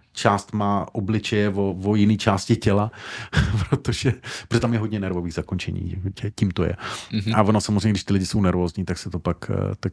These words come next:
Speaker 1: tak, tak, eh, tam se to projevuje, no, tam s-, tam
Speaker 2: Mhm, dobře, dobře.
Speaker 1: A stejně tak, když přemýšlíme, když musíme vyvinout velmi silnou mozkovou aktivitu, tak se nám začnou rozšiřovat zornice a to je taky všude na světě stejný.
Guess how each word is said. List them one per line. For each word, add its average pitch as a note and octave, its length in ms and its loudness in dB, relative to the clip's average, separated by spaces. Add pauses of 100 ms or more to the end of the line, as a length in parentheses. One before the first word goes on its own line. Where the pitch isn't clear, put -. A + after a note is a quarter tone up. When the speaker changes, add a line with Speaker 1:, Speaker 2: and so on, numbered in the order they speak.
Speaker 1:
tak, - 120 -2 (760)
tak, - 360 -2
eh, F2+ 240 2
tam F2 140 2
se - 100 -8
to F2 100 -2
projevuje, D#2+ 420 -2
no, E2+ 140 -6
tam F2+ 180 -8
s-, - 200 -10
tam E2 280 -4 (1300)
Speaker 2:
Mhm, C3+ 200 0 (220)
dobře, A#2 360 -4 (120)
dobře. B2+ 340 -2
Speaker 1:
A G2 400 6 (380)
stejně A2 220 -2
tak, A#2 100 2
když A#2 120 0
přemýšlíme, A2+ 640 -4 (920)
když - 120 -2
musíme G#2+ 300 4
vyvinout G2+ 420 4
velmi G2+ 260 4
silnou G#2 580 2
mozkovou A2+ 480 2
aktivitu, A2 520 2 (320)
tak - 120 2
se - 100 2
nám A2 100 4
začnou G2 300 2
rozšiřovat F#2+ 460 -4
zornice F#2+ 420 -4
a F2 60 0
to G2 100 -2
je F#2 40 0
taky - 200 -2
všude F#2 240 -2
na F2 100 -2
světě - 280 -6
stejný. F#2+ 360 -4